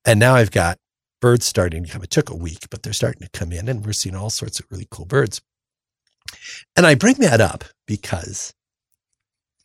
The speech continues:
I would never know about all this if I wasn't out in a quiet yard where I didn't have my headphones on. I'm not listening to music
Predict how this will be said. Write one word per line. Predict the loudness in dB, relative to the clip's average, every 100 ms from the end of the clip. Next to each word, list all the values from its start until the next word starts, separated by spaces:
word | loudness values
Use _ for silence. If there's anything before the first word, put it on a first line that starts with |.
| _ _ 4
I | 8
would | 8 8
never | 6 6 4
know | 6 4
about | 2 0 -2
all | -4
this | -8 -8 -8 -8
if | -6 -4
I | -2
wasn't | -2 -2 -4 -2
out | -2 -2 -6
in | -12
a | -12
quiet | -14 -10 -10 -10
yard | -10 -8 -8 -10 -16 _ _ _ _ _ _ _ _ _ _ _
where | 2 2
I |
didn't | 4 4
have | 6 4
my | 4
headphones | 2 0 -4 -4 -4
on. | -4 -4
I'm | -4
not | -6 -2
listening | -2 -2 -8
to | -8
music | -6 -6 -8 -10